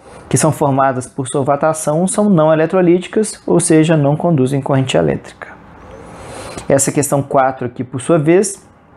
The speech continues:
são as formas de se calcular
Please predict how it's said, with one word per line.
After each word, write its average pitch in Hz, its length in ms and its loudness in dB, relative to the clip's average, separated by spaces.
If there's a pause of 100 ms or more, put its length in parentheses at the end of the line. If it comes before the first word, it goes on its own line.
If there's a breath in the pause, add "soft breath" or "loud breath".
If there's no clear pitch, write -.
(600)
são 143 320 4
as 165 140 0
formas 170 420 -2
de 170 80 -2
se 160 160 -4
calcular 156 720 0